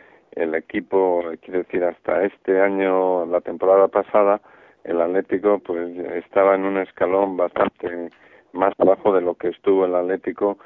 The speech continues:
en los años cincuenta, sesenta, setenta, porque en aquella época era el Real Madrid, Atlético de Madrid,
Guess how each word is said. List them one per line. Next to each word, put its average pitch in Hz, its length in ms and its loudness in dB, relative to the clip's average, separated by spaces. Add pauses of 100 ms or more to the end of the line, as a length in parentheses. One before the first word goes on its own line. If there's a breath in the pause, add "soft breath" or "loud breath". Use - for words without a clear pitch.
(280 loud breath)
en 82 160 -8
los 85 180 -8
años 87 520 -4
cincuenta, 95 720 -2
sesenta, 95 720 -4
setenta, 98 640 -4 (460 soft breath)
porque 87 360 -8
en 87 120 -8
aquella 98 360 0
época 101 360 0
era 92 160 0
el 87 60 -8
Real 95 200 -2
Madrid, 104 300 2
Atlético 107 320 2
de 104 60 -2
Madrid, 113 280 0